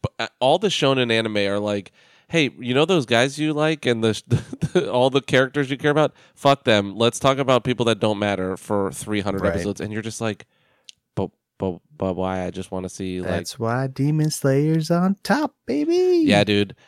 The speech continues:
Speaker 1: I, so I started, <laughs> oh, I forgot to mention, I did watch the first episode of the new season.
Speaker 2: Oh,
Speaker 1: And
Speaker 2: hell yeah.
Speaker 1: the one demon is definitely Tanjiro's dad. <laughs> Like, come on.
Speaker 2: Uh,
Speaker 1: The six-eyed guy. I'm like,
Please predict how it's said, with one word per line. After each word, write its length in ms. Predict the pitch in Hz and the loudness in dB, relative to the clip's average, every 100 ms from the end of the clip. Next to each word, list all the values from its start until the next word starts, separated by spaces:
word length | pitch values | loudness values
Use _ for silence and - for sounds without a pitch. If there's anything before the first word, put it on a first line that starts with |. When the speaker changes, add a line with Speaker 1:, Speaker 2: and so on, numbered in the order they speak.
| _ - | _ 2
Speaker 1:
I, 200 | 123 123 | 4 4
so 160 | - | 4
I 80 | 135 | 4
started, 540 | 123 160 208 190 135 - | 4 4 4 4 2 2
<laughs> 40 | |
oh, 120 | 180 | 4
I 100 | 170 | 4
forgot 220 | - 180 | 2 -2
to 80 | 170 | -2
mention, 240 | 156 147 120 | -2 2 2
I 80 | |
did 160 | 113 135 | 2 2
watch 260 | 131 120 - | 2 2 -2
the 80 | |
first 300 | 110 107 98 | -4 -4 -2
episode 540 | 101 85 - 95 90 82 | -4 -6 -6 -6 -6 -6
of 340 | 98 95 87 | -6 -6 -6
the 80 | 95 | -8
new 140 | 95 | -8
season. 440 | 90 92 87 90 92 | -8 -10 -8 -10 -6
Speaker 2:
Oh, 60 | |
Speaker 1:
And 260 | 101 107 107 | 0 2 2
Speaker 2:
hell 140 | 117 | -2
yeah. 280 | 101 87 82 | -6 -6 -4
Speaker 1:
the 140 | 208 262 | 2 4
one 360 | 262 277 262 | 6 4 4
demon 320 | 220 208 170 139 | 2 2 4 4
is 140 | 120 | 2
definitely 560 | 131 123 123 110 107 - - | 2 2 2 0 0 -4 -2
Tanjiro's 520 | 113 101 101 95 95 | -2 0 0 0 -2
dad. 300 | 85 - - - | -6 -6 -4 -2
<laughs> 720 | - - - - - _ - | -2 -6 -20 -20 -20 _ 2
Like, 160 | 170 | 2
come 180 | - 160 | 2 -4
on. 120 | - - _ _ _ _ _ _ _ _ _ - | -6 -10 _ _ _ _ _ _ _ _ _ 4
Speaker 2:
Uh, 640 | 139 139 143 139 139 139 - - | 6 6 6 8 6 4 -2 -6
Speaker 1:
The 100 | 135 | -2
six-eyed 500 | 123 151 147 151 147 135 | 0 2 2 2 2 2
guy. 160 | 151 | 2
I'm 80 | 156 | 6
like, 260 | 156 123 | 4 4